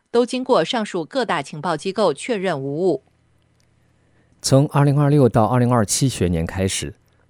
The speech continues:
Speaker 2: 佛罗里达州的学校将正式开始教授共产主义恐怖史相关课程。课程标准已经在去年十一月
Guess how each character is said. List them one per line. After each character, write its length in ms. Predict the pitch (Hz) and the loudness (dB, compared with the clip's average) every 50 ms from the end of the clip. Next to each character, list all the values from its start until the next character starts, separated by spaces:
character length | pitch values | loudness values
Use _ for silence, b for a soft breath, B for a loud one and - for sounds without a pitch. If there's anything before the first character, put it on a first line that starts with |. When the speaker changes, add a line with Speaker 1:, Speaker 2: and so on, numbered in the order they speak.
| - - | -8 -4
Speaker 2:
佛 80 | - 135 | 0 2
罗 160 | 143 151 147 | 2 2 2
里 140 | 127 98 78 | 2 0 -2
达 180 | - 78 90 | -2 -4 -2
州 160 | 95 - 113 | 0 2 2
的 100 | 117 104 | 2 2
学 240 | 82 - - 85 87 | 0 -2 -2 -4 -4
校 240 | 95 - 123 101 - - _ | -2 -2 -2 -2 -4 -6 _
将 280 | - - 123 113 117 123 | -6 -2 0 2 2 2
正 200 | 127 - 147 113 | 2 0 0 0
式 160 | - - 92 | 0 -2 -4
开 200 | - - 107 101 | -4 -2 0 -2
始 200 | 95 - - 76 | 0 -2 -4 -6
教 200 | - - 107 104 | -2 0 0 0
授 200 | 107 - 107 87 | 2 2 0 0
共 200 | - - 127 110 | 2 2 0 0
产 160 | 98 - 90 | 0 0 -2
主 160 | 90 - 90 82 | -2 0 0 0
义 120 | 87 98 | 0 0
恐 260 | - - - 76 73 | -2 -4 -8 -8 -4
怖 160 | - 139 123 | 0 0 0
史 160 | 95 - - 76 | 0 0 -4 -6
相 220 | - - 90 90 | -4 -4 -4 -2
关 160 | 90 87 92 | -2 -2 -2
课 160 | - - 104 | -2 -2 -4
程。 260 | 80 - - 69 80 101 - _ _ _ _ _ _ _ _ _ | -4 -4 -6 -10 -10 -12 -14 _ _ _ _ _ _ _ _ _
课 180 | - - 156 139 | -4 0 0 2
程 180 | - 135 131 | 2 2 2
标 180 | - 151 143 143 | 2 4 4 4
准 220 | 135 - 104 85 | 4 2 2 0
已 60 | 78 | 0
经 200 | 76 - 107 104 | -2 0 0 0
在 200 | 107 - 113 98 | 2 2 2 0
去 180 | 92 - - 135 | 0 0 0 0
年 180 | 104 90 92 101 | 2 2 2 0
十 200 | - - - 90 | -2 -4 -4 -4
一 160 | 95 104 110 | -4 -2 0
月 200 | 123 120 104 | 2 2 2